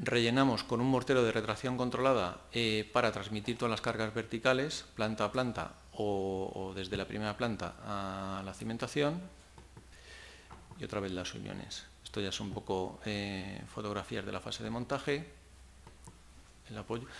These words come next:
El tema de la seguridad, dejamos una especie de, de vainas para colocación de barandilla, con lo cual, eh, también es un punto positivo el, el poder, eh, colocar estas barandillas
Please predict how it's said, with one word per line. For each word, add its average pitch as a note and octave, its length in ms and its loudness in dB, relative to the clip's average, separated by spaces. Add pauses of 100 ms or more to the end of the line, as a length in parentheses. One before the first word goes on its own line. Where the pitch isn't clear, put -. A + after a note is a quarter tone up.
(420)
El G#2+ 300 2
tema A#2 200 4
de A2 60 6
la G#2+ 100 4
seguridad, A2+ 420 2
dejamos G#2+ 460 -2
una G#2+ 300 0
especie G#2+ 420 -2
de, G#2 300 0
de A2+ 100 -2
vainas G#2+ 300 2
para G2+ 180 -2
colocación G2+ 400 -2
de G#2 60 -2
barandilla, B2+ 480 0
con G#2 100 -2
lo G2 80 -2
cual, G#2 400 2
eh, G2+ 640 0 (240)
también G2+ 360 0
es G2+ 120 -4
un G#2+ 100 -4
punto G#2+ 220 -4
positivo B2 480 -2 (560)
el, G2 680 2
el G2+ 160 -2
poder, G#2 580 0
eh, G2+ 840 -2
colocar G2+ 300 0
estas G#2+ 220 -4
barandillas A#2+ 680 0